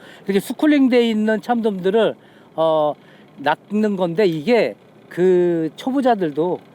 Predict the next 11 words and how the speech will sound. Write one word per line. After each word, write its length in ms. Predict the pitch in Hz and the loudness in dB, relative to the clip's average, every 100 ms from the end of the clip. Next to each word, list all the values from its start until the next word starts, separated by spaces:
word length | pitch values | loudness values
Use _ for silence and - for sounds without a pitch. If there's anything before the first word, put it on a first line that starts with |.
| - | -4
라인만 560 | 143 202 247 254 240 220 - | 0 2 2 2 0 -4 -12
충분히 340 | - 269 247 214 | -4 0 0 0
감아서 400 | 185 175 156 185 | -2 -2 -2 -6
지렁이 640 | - 190 196 196 190 143 - - - | -4 -2 0 -2 -2 -4 -8 -20 -10
가지고 320 | - 160 190 | -4 -2 -2
오시고 220 | 151 170 180 | -4 -4 -4
하면은 520 | 131 123 180 208 120 - - - - | -4 -4 -4 -4 -6 -12 -20 -20 -12
그냥 200 | 170 165 131 | -4 -4 -6
스쿨링 420 | - - 294 294 | -12 -2 2 4
됐을 300 | 247 226 - | 2 0 -2
때 140 | - | -2